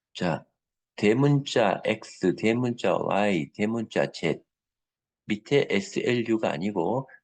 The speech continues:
대문자 X, 대문자 Y, 대문자 Z입니다. 이 X 플러스를 누르면 이쪽에서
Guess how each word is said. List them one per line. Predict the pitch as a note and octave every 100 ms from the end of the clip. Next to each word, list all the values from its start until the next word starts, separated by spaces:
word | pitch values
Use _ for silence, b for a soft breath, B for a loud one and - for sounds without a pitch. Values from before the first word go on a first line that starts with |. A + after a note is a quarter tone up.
| -
대문자 | G2 A2 A2+ - A2
X, | G2 - - A#2+
대문자 | - F2+ F2+ F#2+ F#2+
Y, | E2 D#2+ G2 A#2+
대문자 | - G#2+ G#2+ G2+
Z입니다. | G2 - - - C#2+ - - _ _ _ _ _ _
이 | - E3 - -
X | G3 - - - - F3 E3+ -
플러스를 | E3+ E3+ E3 - D3+ A2
누르면 | F2 G2+ C3+ G2 F#2+ C2+ - _ _
이쪽에서 | G2+ - A2 G#2 G2+ C#3+ F3 G3